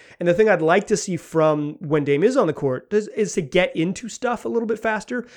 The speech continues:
You don't need to, like, Wes Unseld grab it off the glass and throw an outlet pass to midcourt and, like, try to score, you know, seven seconds or less Suns. Um,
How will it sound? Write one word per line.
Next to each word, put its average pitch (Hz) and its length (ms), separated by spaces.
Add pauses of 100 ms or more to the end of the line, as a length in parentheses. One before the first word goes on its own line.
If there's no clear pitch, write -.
(120)
You 233 80
don't 254 200
need 233 200
to, 220 240
like, 190 380
Wes 160 340
Unseld 175 440
grab 156 220
it 156 60
off 147 160
the 156 80
glass 143 400
and 143 100
throw 143 140
an 143 80
outlet 135 240
pass 131 220
to 135 80
midcourt 135 440
and, 135 140
like, 127 240
try 139 160
to 131 60
score, 131 560
you 156 100
know, 123 120
seven 143 240
seconds 135 300
or 139 60
less 127 240
Suns. 127 440 (460)
Um, 117 360